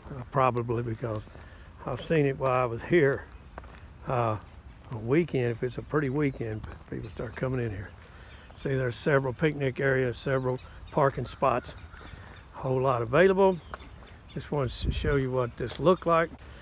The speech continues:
There's a lot of people come up here and they'll be fishing right over on them rocks.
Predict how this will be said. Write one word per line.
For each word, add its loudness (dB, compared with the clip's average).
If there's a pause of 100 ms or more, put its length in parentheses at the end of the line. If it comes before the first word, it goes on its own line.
(320)
There's -2
a 0
lot 6
of 0
people 2
come 2
up 4
here 6
and 6
they'll 0
be 2
fishing 0
right 2
over 4 (580)
on 6
them 6
rocks. 6